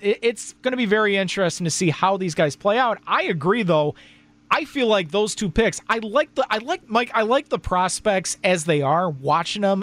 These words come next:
and what they have. But I agree with Lewis. Like, I think these guys would have been available a little later on. And I guess that's part of the issue I have with that. But again, if you look at the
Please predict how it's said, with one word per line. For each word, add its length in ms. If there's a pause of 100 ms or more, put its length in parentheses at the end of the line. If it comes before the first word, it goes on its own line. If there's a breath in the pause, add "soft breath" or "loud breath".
and 140
what 200
they 120
have. 520 (520 soft breath)
But 160
I 140
agree 280
with 160
Lewis. 580
Like, 280 (580)
I 140
think 560
these 240
guys 320
would 80
have 80
been 140
available 680 (100)
a 80
little 640
later 380
on. 320 (420 loud breath)
And 240
I 80
guess 240
that's 300 (260)
part 160
of 60
the 100
issue 260
I 260
have 320
with 380
that. 360
But 120
again, 260
if 140
you 60
look 220
at 120 (280 loud breath)
the 140